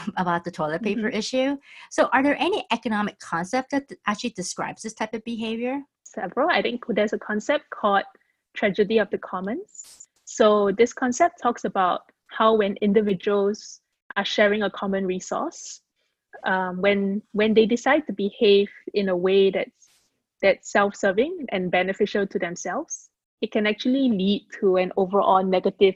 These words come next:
Speaker 2: outcome for everyone. So the classic example that's, that's always used is of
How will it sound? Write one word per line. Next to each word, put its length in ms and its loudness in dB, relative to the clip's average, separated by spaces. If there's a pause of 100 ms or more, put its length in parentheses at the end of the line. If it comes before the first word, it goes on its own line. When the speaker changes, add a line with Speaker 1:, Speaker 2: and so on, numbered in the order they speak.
Speaker 2:
outcome 600 -8
for 180 -4
everyone. 540 -4 (800)
So 420 0
the 140 -2
classic 400 -2
example 520 2
that's, 460 -6 (160)
that's 180 -4
always 340 0
used 440 -2
is 440 -2
of 200 0